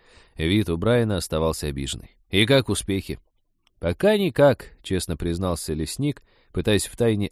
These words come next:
от бабки просимофорить рыбинспектору мимикой. Он тоже не в восторге от этой идеи.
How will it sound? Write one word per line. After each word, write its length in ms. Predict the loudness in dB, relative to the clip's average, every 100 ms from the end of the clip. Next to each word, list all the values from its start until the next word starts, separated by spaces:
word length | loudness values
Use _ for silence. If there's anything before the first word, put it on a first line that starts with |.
| -4
от 180 | -4 -2
бабки 420 | -2 -2 -2 -4
просимофорить 960 | -2 -4 -2 -4 -4 -4 -2 0 0 -2
рыбинспектору 800 | -4 -4 -6 -4 -4 -4 -4 -2
мимикой. 580 | -2 0 -2 -4 -12 -14 _ -20 _
Он 240 | 0 0
тоже 380 | 2 2 4 2
не 120 | -2
в 60 | 0
восторге 580 | -2 -2 -4 -4 -2 -2
от 100 | -4
этой 260 | -4 -4
идеи. 320 | -4 -6 -10